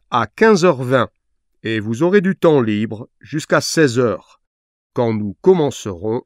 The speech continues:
les activités en groupe. Pour demain, on a prévu une course d'obstacles. À dix-huit heures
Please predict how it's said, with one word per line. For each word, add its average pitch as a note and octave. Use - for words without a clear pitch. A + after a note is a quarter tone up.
les E3
activités C#3
en B2
groupe. A2
Pour C4
demain, F#3+
on F#3+
a A3
prévu F#3+
une E3+
course -
d'obstacles. -
À G#2+
dix-huit G3+
heures G3